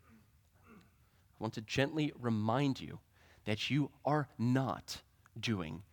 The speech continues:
enough. That sense of conviction that you feel, it's accurate. You are not doing enough, and you will never be able to do enough. But I want you to encourage you to take that, that conviction that you're feeling,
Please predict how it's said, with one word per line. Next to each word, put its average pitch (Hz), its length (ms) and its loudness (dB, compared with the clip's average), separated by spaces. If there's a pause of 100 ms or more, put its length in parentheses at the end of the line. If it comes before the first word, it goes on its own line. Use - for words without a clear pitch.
(180)
enough. - 480 -8 (1080)
That 123 200 0
sense 151 320 2
of 147 80 -8
conviction 127 480 0
that 147 180 -2
you 151 60 -4
feel, 160 380 0 (1080)
it's 147 200 -6 (100)
accurate. - 560 -4 (580)
You 160 320 2
are 180 200 4
not 110 420 -2 (320)
doing 101 380 0 (320)
enough, 107 340 4
and 147 160 4
you 190 140 2
will 208 120 8
never 185 600 8 (260)
be 156 160 4
able 104 400 2 (160)
to 147 100 2
do 127 220 6
enough. 104 280 4
But 135 100 4
I - 20 10
want 151 340 6
you - 120 -4
to 156 120 2
encourage 180 320 6
you 143 80 2 (180)
to 151 120 -2 (320)
take 196 340 4
that, - 400 6
that 147 100 6
conviction 143 540 4
that 160 160 2
you're 127 80 0
feeling, 160 440 4